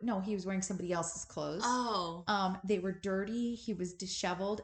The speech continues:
Speaker 1: And one thing about Poe is
Speaker 2: He
Speaker 1: he
Speaker 2: traded clothes with somebody?
Speaker 1: Right. One thing about Poe is he might have been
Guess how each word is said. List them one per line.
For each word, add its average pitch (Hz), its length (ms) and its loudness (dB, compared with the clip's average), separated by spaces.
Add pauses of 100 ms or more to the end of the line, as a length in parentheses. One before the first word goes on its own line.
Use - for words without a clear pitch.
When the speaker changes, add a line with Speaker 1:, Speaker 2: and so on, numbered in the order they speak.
Speaker 1:
And 208 280 0
one 254 200 0
thing 349 200 -4
about 269 260 -2
Poe 196 240 0
is 220 180 0
Speaker 2:
He 202 100 -4
Speaker 1:
he 185 40 2
Speaker 2:
traded 240 460 -2
clothes 214 420 -6
with 240 120 -6
somebody? 277 640 -8 (360)
Speaker 1:
Right. 196 340 0 (120)
One 226 360 0
thing 339 180 -2
about 262 360 -4
Poe 196 580 -2
is 208 180 0
he 208 160 -6
might 190 300 0
have 196 240 -4
been 185 340 0